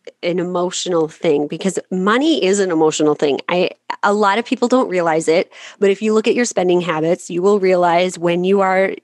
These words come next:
you know, helping out your emotions and fixing your emotions by buying things or by buying food. Like, it's not just material things. It's,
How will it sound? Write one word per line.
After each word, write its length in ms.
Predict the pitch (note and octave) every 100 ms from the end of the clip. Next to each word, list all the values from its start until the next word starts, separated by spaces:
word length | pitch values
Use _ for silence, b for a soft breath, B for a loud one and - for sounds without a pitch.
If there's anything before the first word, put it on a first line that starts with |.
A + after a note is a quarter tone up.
| -
you 160 | F#3+
know, 240 | E3+ E3+ E3+ b b b b
helping 380 | A#3 A#3+ C4+ A#3+
out 200 | A#3+ -
your 120 | G#3+
emotions 840 | G3+ F#3+ F#3+ G#3+ D#3 C#3 E3+ F3 -
and 180 | F3 F3
fixing 340 | G#3+ - A3
your 140 | G3+ F#3
emotions 560 | F3 F3 F3 D3+ E3
by 160 | - D#3+
buying 400 | D#3+ F3 E3+ D#3
things 460 | - - - G3+ - B B B
or 260 | F#3+ F3+
by 160 | F3+ F3
buying 360 | F3 D#3+ F3 F#3+
food. 520 | - - A#3 D#3+ D3
Like, 160 | E3 E3
it's 140 | E3
not 180 | F3 E3
just 180 | F3 -
material 420 | F3+ - F#3 D#3
things. 300 | D#3+ D3+ C3
It's, 180 | D#3+